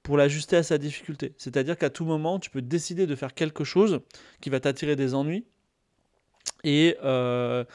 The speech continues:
qui va un petit peu, euh, euh, on va dire, pimenter les choses et, et en, on va dire, euh, tu vas avoir des difficultés, mais si tu les auras bien cherchées. Euh, il y a un, il y a un jeu qui est un petit peu dans le même style, qui était dans le même style graphique à l'époque, qui s'appelle Netak, que j'aime beaucoup,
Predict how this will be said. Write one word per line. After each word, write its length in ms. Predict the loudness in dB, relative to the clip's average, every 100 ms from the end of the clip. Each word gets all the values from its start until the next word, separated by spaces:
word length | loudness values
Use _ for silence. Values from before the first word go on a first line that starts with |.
| -20 -20 _
qui 120 | -4
va 140 | -2
un 60 | -2
petit 180 | -6 -10
peu, 140 | 0
euh, 640 | 4 4 4 2 0 -2 -4 -10 -20 -20 -14
euh, 360 | -10 -8 -8 -8 -12 -12
on 60 | -4
va 140 | -4
dire, 380 | -4 -6 -2 -4
pimenter 400 | -2 -2 0 -2
les 100 | 0
choses 240 | 4 4
et, 220 | 2 0
et 40 | 0
en, 160 | 0
on 200 | -4 -6
va 100 | -4
dire, 160 | -4 -2
euh, 100 | -4 -8 -16 -20 _ _ _ _ _ _ _ _ _ _ _ -20 -16
tu 120 | -6 4
vas 100 | 6
avoir 160 | 6
des 100 | 2
difficultés, 580 | -4 -10 -10 -2 2 2
mais 140 | -2
si 160 | -8 -12
tu 120 | -8
les 140 | -6 -2
auras 140 | -2
bien 140 | -2
cherchées. 360 | -4 -8 -10 -14 _ -20 -20 -20 -12
Euh, 360 | -6 -4 -4 -4
il 60 | -4
y 60 |
a 80 | -4
un, 400 | -2 -4 -4 -4
il 60 | -4
y 40 |
a 80 | -2
un 60 | -2
jeu 240 | 0 0
qui 140 | 0
est 20 | -8
un 80 |
petit 160 | -8 -8
peu 120 | -4
dans 60 | -2
le 60 |
même 140 | -4 -6
style, 220 | -8 -8
qui 100 | -8
était 100 | -6
dans 60 | -6
le 60 |
même 60 | -6
style 160 | -8
graphique 320 | -6 -6 -4 -4
à 60 |
l'époque, 200 | -4 -6
qui 40 | -8
s'appelle 220 | -8 -4
Netak, 440 | -4 -2 -2 -4
que 100 | -12
j'aime 200 | -8 -8
beaucoup, 420 | -6 -8 -4 -6